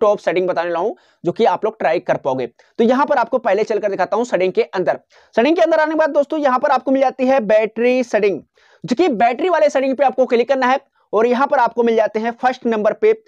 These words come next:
जो कि हमारे फोन में चार्ज इकहत्तर परसेंट है and हमारा फोन एक से, एक दिन से लेकर पाँच घंटे तक मैं फोन को यूज़ कर पाऊंगा, जो कि अभी भी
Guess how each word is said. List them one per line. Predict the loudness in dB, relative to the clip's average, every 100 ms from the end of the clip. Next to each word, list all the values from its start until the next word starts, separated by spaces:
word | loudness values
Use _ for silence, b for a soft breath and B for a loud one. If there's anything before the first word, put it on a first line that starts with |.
| b b -4
जो |
कि | 0
हमारे | 2 2 2
फोन | 0 0
में | 0
चार्ज | -2 0 0 -2 -12 _ _ -8
इकहत्तर | -4 -2 -2
परसेंट | -2 -4 0 0
है | 0 -4 _ _ -4
and | -2 0
हमारा | 0 2 2
फोन | 2 0
एक | 2 0
से, | 2 0 0 _ _ _ _ _ _
एक | 2 2 0 -2
दिन | 2 2 2
से | 2
लेकर | 0 2 0 -2 -6 -4
पाँच | 0 0 -2
घंटे | -6 -4 -2
तक | -2 -4 -6
मैं | -6 -2
फोन | -2 2
को | 2
यूज़ | 2 0
कर | -2 -2
पाऊंगा, | -2 0 0
जो | -2
कि | -4
अभी | -4 -2 0
भी | 2